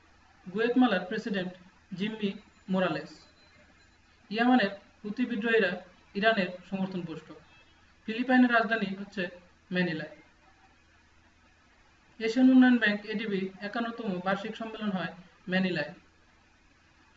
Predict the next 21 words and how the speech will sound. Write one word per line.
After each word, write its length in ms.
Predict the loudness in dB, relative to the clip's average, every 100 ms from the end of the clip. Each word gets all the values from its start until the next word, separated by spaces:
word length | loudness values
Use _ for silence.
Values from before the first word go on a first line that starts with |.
| _
এডিবি 280 | -6 -4 -2
প্রতিষ্ঠিত 440 | -4 -4 -2 0 2
হয়েছিল 380 | 2 0 -6 -8 -12
উনিশশো 420 | -10 -8 -6 -6 -8 -20 _ _ -6
ছেষট্টি 360 | -4 -4 -8
সালে। 260 | -8 -8 -10 -16 _ _ _ _ _ _ _ _ _ _ _ _ -8
এডিবির 400 | 0 2 4 4
মতে 280 | 2 -2 -4
বাংলাদেশ 600 | -4 -2 0 0 -4 -10 -18 -8
দুই 100 | -6
হাজার 140 | -4 -8
সতেরো 460 | -8 -8 -6 -8 -12 _ _ _ -6
সালে 260 | -4 -4
প্রবৃদ্ধি 400 | -6 -10 -8 -4
অর্জন 240 | -4 -4 -8 -10
করে 260 | -8 -8 -8 -14 _ -6
সাত 140 | -6
দশমিক 440 | -4 -4 -4 -6 -10 -20 _ _ -8
তিন 180 | -4 -4
পার্সেন্ট। 440 | -4 -8 -10 -12 -14 -20 _ _ _ _ _ -8
এডিবির 460 | -2 0 0 -4